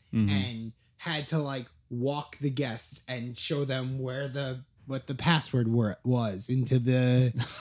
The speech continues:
Speaker 1: <laughs> No.
Speaker 2: the store, the, not store, the building's bathroom. Like, it,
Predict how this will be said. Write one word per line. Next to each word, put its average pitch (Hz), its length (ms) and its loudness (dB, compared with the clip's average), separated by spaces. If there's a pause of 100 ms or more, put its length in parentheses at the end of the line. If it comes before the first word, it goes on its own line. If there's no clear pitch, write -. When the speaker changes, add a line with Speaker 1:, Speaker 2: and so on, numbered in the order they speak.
(240)
Speaker 1:
<laughs> - 40 -20
No. 123 480 6
Speaker 2:
the 120 220 6
store, 160 540 4
the, 123 460 0
not 107 180 -6
store, 101 460 -6
the 127 80 4
building's 147 460 6
bathroom. 123 680 4
Like, 131 160 0
it, 147 180 0